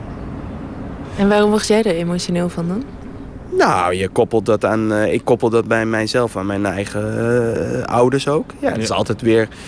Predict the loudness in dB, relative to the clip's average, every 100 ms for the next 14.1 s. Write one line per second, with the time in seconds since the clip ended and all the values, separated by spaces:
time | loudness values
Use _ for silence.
0 | -16 -12 -10 2 2 4 2 4 2 2
1 | 4 2 0 -2 -2 -2 0 2 2 -2
2 | -14 -2 -2 2 2 2 0 -4 -10 -18
3 | -12 -4 -2 0 2 0 -4 -20 -20 -14
4 | -4 0 2 4 4 4 4 2 0 -4
5 | 0 0 0 -2 -2 -6 -6 -8 0 0
6 | 0 -10 -18 -10 -6 -6 -2 -2 0 -2
7 | 0 0 0 0 -2 -8 -14 -2 0 4
8 | 4 4 2 -4 -2 0 2 4 2 2
9 | -10 -14 -16 -4 -2 2 2 4 4 4
10 | 0 0 -2 -2 0 0 0 -2 -6 -8
11 | -6 -4 -4 0 0 2 2 0 0 0
12 | 2 2 2 2 2 4 4 4 2 2
13 | 0 -2 -14 -12 -2 0 2 2 4 2